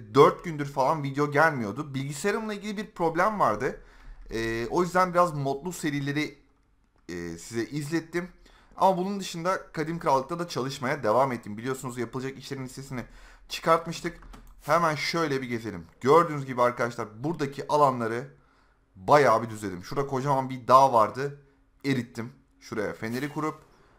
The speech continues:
artık köprümüze kadar yol açık. Ondan sonra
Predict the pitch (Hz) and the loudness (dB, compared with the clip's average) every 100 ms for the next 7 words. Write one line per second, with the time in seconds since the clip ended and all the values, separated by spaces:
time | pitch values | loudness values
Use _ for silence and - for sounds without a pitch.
0 | _ - 135 143 143 - 143 139 151 147 | _ 4 4 4 -6 0 0 0 -6 -4
1 | 165 139 135 - 113 123 135 - 113 104 | -2 0 0 0 -4 0 0 0 -6 -10
2 | - - _ _ _ - 135 180 214 208 | -18 -20 _ _ _ -6 -2 2 2 2
3 | 139 107 92 | -2 -2 -6